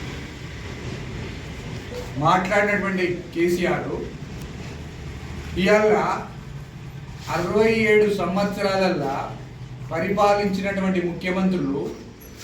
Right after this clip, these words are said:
అరవై తొమ్మిది వేల కోట్ల అప్పు చేస్తే నువ్వు పది సంవత్సరాలల్లా ఏడు లక్షల కోట్ల అప్పు చేసినావు బిడ్డ.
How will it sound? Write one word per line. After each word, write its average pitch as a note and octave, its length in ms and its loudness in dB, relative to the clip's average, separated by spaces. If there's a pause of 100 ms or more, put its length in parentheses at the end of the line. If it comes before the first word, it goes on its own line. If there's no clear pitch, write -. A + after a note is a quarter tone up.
అరవై G#3 400 4
తొమ్మిది G#3 540 2
వేల F#3+ 260 2
కోట్ల F3+ 400 0
అప్పు D#3+ 240 0
చేస్తే E3+ 760 0 (320)
నువ్వు F#3+ 320 2
పది F3+ 240 4
సంవత్సరాలల్లా G3 1000 2
ఏడు F#3 460 4
లక్షల G#3 380 2
కోట్ల F#3+ 320 -2
అప్పు G3+ 220 -4
చేసినావు F3+ 260 -4
బిడ్డ. B2+ 160 -6